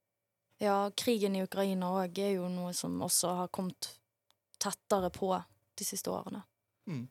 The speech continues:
Speaker 2: Ja, og, eh, det er jo ikke mange år siden, eh, det var en, altså, det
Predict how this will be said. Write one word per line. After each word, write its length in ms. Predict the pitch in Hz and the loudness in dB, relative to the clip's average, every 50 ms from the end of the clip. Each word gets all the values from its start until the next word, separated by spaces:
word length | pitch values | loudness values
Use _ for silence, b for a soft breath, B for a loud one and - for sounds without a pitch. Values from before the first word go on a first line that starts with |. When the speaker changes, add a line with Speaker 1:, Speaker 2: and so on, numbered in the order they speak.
| b b b b b b b b b - | b b b b b b b b b 2
Speaker 2:
Ja, 80 | 147 151 156 | 4 6 6
og, 220 | 156 151 151 147 147 | 6 6 6 6 6
eh, 340 | 147 143 143 139 139 139 139 135 | 6 6 6 6 6 4 2 0
det 300 | 135 135 131 123 123 127 | -2 -8 0 4 6 6
er 60 | 113 107 | 6 6
jo 80 | 113 | 4
ikke 140 | - - 175 | 2 2 2
mange 160 | 175 151 135 127 | 4 4 6 4
år 160 | 117 107 - | 4 4 4
siden, 460 | - 113 107 110 113 117 120 120 120 | 2 2 2 2 0 0 2 2 2
eh, 380 | 120 117 113 113 113 113 113 113 | 4 4 6 6 6 4 4 2
det 120 | 110 110 117 110 | 2 0 2 4
var 240 | 104 90 80 82 | 4 4 6 4
en, 220 | 104 107 107 107 107 | 4 4 2 2 0
altså, 300 | 107 101 107 104 - 127 120 | 2 2 0 0 0 0 0
det 100 | 120 | 2